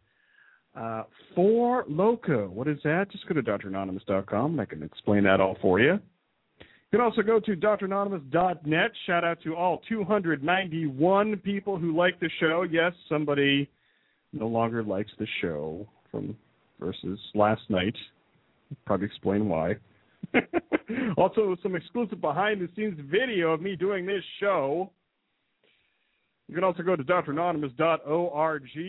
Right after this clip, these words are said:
That brings you to the iTunes page where you can, uh, download this show. You can leave a comment, all that good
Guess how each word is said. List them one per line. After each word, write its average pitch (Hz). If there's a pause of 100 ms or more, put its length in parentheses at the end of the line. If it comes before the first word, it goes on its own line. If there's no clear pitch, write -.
(720)
That 127
brings 135
you 131
to 147
the 131
iTunes 139 (100)
page 127
where 123
you 127
can, 117
uh, 104 (160)
download 143
this 123 (180)
show. 151
You 117
can 101 (500)
leave 123
a 110
comment, 160 (920)
all 156
that 98
good 90